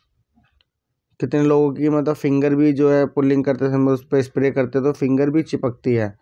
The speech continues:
तो स्प्रे काफ़ी दूर से करना है और मतलब डैब डैब बिल्कुल हल्के से स्मूथ। देखिए एक बार, एक दो बार, एक दो बार, दबाते नहीं चला जाना आपको स्प्रे।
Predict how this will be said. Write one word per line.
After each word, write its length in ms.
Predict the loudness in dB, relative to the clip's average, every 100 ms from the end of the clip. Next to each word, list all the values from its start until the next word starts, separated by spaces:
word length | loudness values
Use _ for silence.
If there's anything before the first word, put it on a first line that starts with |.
| _ _ _ _ _
तो 120 | -4 -4
स्प्रे 300 | -2 -2 0
काफ़ी 280 | 0 -2 -4
दूर 280 | -4 -4 -2
से 120 | -2
करना 280 | 0 0 0
है 100 | 0
और 280 | 2 0 0
मतलब 400 | -2 0 -2 -2
डैब 200 | -2 -2
डैब 180 | 0 0
बिल्कुल 260 | 0 0 0
हल्के 340 | 0 0 0
से 60 | -2
स्मूथ। 380 | 0 0 0 -2 -4
देखिए 260 | -4 0 0 0
एक 180 | 0 2
बार, 200 | 0 -2
एक 360 | 0 0 0 -4 -8
दो 200 | -4 -2
बार, 260 | -4 -6 -8 _ _ _ _ _
एक 260 | -2 -2 -2
दो 240 | -4 -2 -2
बार, 320 | -4 -4 -4 -8 _ -20 _ _ _ _ _ -6
दबाते 540 | 0 2 0 0 -2
नहीं 120 | 0
चला 200 | 0 0
जाना 280 | 0 0 0
आपको 280 | -2 -2 -4
स्प्रे। 380 | -2 -2 -2